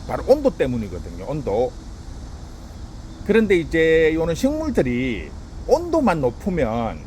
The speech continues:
크게 문제가 없어요. 그런데 문제가 뭐냐 하면 섭이죠, 섭. 섭이 높으면서 온도가 올라가니까 이 아이들이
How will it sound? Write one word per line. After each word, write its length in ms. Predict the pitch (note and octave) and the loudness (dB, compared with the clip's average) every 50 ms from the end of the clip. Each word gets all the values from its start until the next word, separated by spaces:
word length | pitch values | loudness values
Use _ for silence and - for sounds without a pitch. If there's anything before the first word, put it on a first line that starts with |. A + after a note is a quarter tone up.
| - - - | -12 -12 -10
크게 300 | - - - D#4 C#4+ E4 | -6 -2 -2 0 2 2
문제가 460 | D4+ G#3 C3+ A2+ G#2+ D3+ E3+ - G#2+ | 2 2 0 2 4 2 4 4 2
없어요. 420 | F#2 - - B2+ A#2+ G2 C#2+ B1 - - - - - - - - - - - - - - - - - - - - - - - | -2 -2 -2 -2 0 0 -2 -4 -8 -10 -12 -10 -10 -10 -10 -10 -10 -10 -10 -12 -12 -12 -14 -12 -12 -12 -10 -8 -8 -4 0
그런데 240 | G3 G#3+ A3 G3 F3 | 2 4 6 6 4
문제가 440 | C3+ A2 A2+ B2+ C3 A2 G#2 A2 | 4 2 0 4 4 4 4 4
뭐냐 300 | C3 B2+ B2+ C#3 D3 C3 A2+ | 4 2 2 2 2 0 0
하면 420 | G#2+ G#2 G#2+ A2+ B2 A2+ F2+ E2+ | 0 -2 -2 -2 -2 -2 -4 -4
섭이죠, 460 | - - - C#4 C4+ C#4+ B3 - C#3+ | -6 -2 0 2 2 2 2 0 -2
섭. 280 | - - - - - - - - - - - - - - - - - - - | -2 0 0 0 0 0 -4 -10 -12 -14 -12 -12 -12 -10 -10 -12 -12 -12 -12
섭이 400 | - - - C#4+ D#4 - D4 C4 | -8 -2 2 2 4 4 4 4
높으면서 880 | G3+ A3 D4+ - - - B3+ F#3 D#3+ C#3+ C3+ A#2+ - C3 B2 B2+ C3 - | 6 6 4 4 4 0 0 0 0 -2 -2 -2 0 2 4 4 2 2
온도가 360 | F#3 A#3 B3 G#3 E3+ B2+ C3+ | 2 0 2 2 2 0 0
올라가니까 880 | B2+ F3+ G#3 G3+ E3+ C3 A2 G#2+ G#2 G#2 - - F2+ E2+ F2+ F2 F2 G2 | 0 2 4 4 4 2 0 -2 -6 -8 -8 -8 -8 -6 -6 -4 -6 -6
이 200 | A#2 C#3+ D3+ D#3+ | -4 -2 -2 0
아이들이 720 | B2 D#3+ D3+ A#2+ G2+ G#2+ F#2+ F#2+ A2 C3+ D#3+ F3+ F#3 | 2 2 0 0 -2 -4 -4 -4 -2 -2 -2 -2 -4